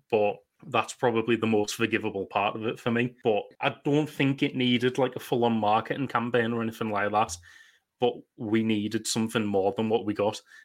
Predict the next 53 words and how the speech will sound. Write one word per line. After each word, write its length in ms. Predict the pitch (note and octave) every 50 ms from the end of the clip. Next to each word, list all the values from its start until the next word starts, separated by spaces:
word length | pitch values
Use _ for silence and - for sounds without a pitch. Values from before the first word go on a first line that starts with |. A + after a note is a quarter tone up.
| _
I 60 | - A2
would 120 | A2+ -
say 140 | - D3+ -
even 340 | - C3 B2 A#2+ A#2 B2 A#2
last 340 | A2+ A2+ A2+ - - - -
year 360 | B2 A#2 A#2 A#2 A2+ A2 A2+
or 340 | A2 A2 A2 A2 G#2+ G2+ - - _ _
the 100 | - A#2
year 180 | G#2 G#2+ G#2 G#2
before, 480 | G2+ G#2 - - A#2 G#2+ G#2+ G#2+ G#2+ G#2
like, 400 | G#2 G#2 G2+ - - - - _ _ _
you 80 | A#2 A2
had 120 | G#2+ -
the 60 | A2
whole, 600 | - - A#2 G#2+ G#2 G#2 G#2 G#2 G2+ G2+ G#2 A2 -
uh, 100 | A2+ A2 - - -
what 200 | C3 C3 - -
was 120 | - -
half-season 640 | - - A#2 A2+ A2+ - - - A#2+ A2+ A2 A2+ A2
ticket 320 | - - C3 - B2+ A#2+
thing, 560 | - - A#2+ A#2+ A#2 A#2 A#2 A#2 A#2 A2+ B2 B2+
uh, 240 | - B2+ - - D#3
when 220 | C3 A2+ G#2+ A2
the 60 | A2 A2
feeling 340 | - B2+ A2+ A2+ A2 A2 A2
was 160 | A2 G#2 -
good 320 | - B2 A#2 A2+ A2+ A2+
under 160 | A2+ A2 A2
Wilder 440 | G#2+ G#2 G#2+ G#2+ G#2 G#2+ A2 G#2+ A2
and, 120 | A2+ A2 A2
or 220 | G#2 A2 G#2+ G#2
the 80 | A2+ G#2+
Wilder 360 | G2+ G2+ G2+ G#2 G#2+ G#2 G#2+
card. 420 | - A#2 A2 G#2+ G#2+ A2 A2 A2 -
And, 260 | A2 G#2 G2+ G2+ G2+ - - G2
like, 220 | - A2 G2+ A2 A2
last 400 | A2+ A2 A2+ A2+ - - - -
year, 220 | A#2 A2 G#2+ G#2+
it 160 | G#2 G#2+ -
was 140 | - A2+ G#2
built 240 | - - G#2+ A2 A#2+
on 120 | A2 G#2+
a 60 | G#2 G2+
lot 180 | G#2+ A2 -
of 80 | G#2+ G#2
good 140 | G#2 G2+ -
feeling. 540 | - A#2 A2 A2 G#2+ G#2+ G#2+ G#2+ G#2+ G#2+ - - - - - - _ - _ _ _ _ _ _ -
This 240 | G#2+ A#2 A2+ - -
year, 280 | A#2+ A2+ A2+ A2+ G#2+
it's, 220 | G#2 - - - - - - - - _ -
there's 220 | - A#2 A#2 A2+ G#2+
very 300 | G#2+ B2 A#2+ A#2+ A#2+ A#2
little 360 | A2+ A#2 A2+ A2+ A2+ A2+ A2